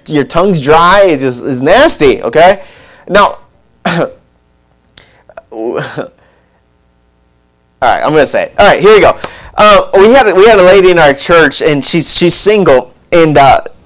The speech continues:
she invited, uh, she invited her two brothers over. Her two brothers are married. She invited them over to her, her parents' house. Her parents were out on, on, uh, out, I don't know where they were, but they weren't there. And I was with one of their, one of her brothers, and we went over to,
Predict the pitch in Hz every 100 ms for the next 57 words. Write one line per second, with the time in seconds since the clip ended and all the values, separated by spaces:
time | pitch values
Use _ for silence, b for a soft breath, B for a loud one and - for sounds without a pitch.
0 | 104 - - 185 185 147 160 156 151 131
1 | 120 113 98 - 73 - 147 131 131 135
2 | 120 120 120 110 - 151 127 127 120 117
3 | 107 - 117 107 113 110 - B B 127
4 | 127 147 143 143 135 139 131 120 117 120
5 | 120 B B 127 131 127 131 135 131 143
6 | 127 127 - 139 120 120 110 - 120 107
7 | - 147 131 - 127 120 117 - 131 127
8 | 123 - 120 120 - 120 113 104 113 110
9 | 110 113 104 101 _ b b b 127 131
10 | 135 123 123 117 110 113 107 110 113 113
11 | 113 135 131 117 - 117 117 - B B
12 | B 127 135 127 131 123 135 123 120 120
13 | 117 - 131 131 120 117 113 127 120 104
14 | - 101 104 113 107 107 104 - 104 95